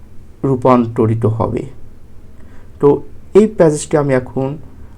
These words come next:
line by line ইংলিশে ট্রান্সলেট করব। প্রথম যে লাইনটি আছে, "বাংলাদেশ আমার জন্মভূমি।" তো এখানে এই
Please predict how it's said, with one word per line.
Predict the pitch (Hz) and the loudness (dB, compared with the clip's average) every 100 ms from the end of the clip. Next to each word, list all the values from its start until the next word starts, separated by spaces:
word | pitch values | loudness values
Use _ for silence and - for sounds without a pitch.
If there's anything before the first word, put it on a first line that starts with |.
| - | 0
line | 131 123 123 | 4 6 6
by | 113 | 6
line | 110 107 117 120 - - - - - - - | 6 4 2 -2 -6 -12 -14 -16 -18 -6 0
ইংলিশে | 151 151 143 135 | 0 0 0 0
ট্রান্সলেট | 113 117 - - - | -2 -4 -4 -6 -4
করব। | - - - 160 - - - - - - - - - - - - - - - - | -4 -4 -6 -12 -12 -14 -14 -14 -14 -12 -14 -14 -16 -16 -16 -16 -16 -16 -14 -2
প্রথম | 180 202 190 | 4 6 6
যে | 175 170 - - - - | 6 4 4 -4 -10 -2
লাইনটি | 139 131 127 127 | 2 2 2 2
আছে, | 120 110 127 143 165 - - - - - - - - - - - | 0 -2 -2 -4 -6 -12 -16 -14 -12 -12 -12 -12 -14 -16 -12 0
"বাংলাদেশ | 139 160 175 165 165 170 - - - - | 4 6 6 4 2 2 -4 -12 -14 -2
আমার | 135 127 123 127 - - - - - | 2 6 6 4 0 -10 -14 -12 -8
জন্মভূমি।" | - 127 117 113 - - - - - - - - - - - - - - - - - - - | 2 4 4 2 0 -2 -6 -10 -14 -18 -18 -18 -16 -18 -16 -16 -14 -16 -16 -16 -16 -4 4
তো | 151 - - | 4 2 0
এখানে | 185 214 202 | 0 4 4
এই | 151 - 175 | 4 4 4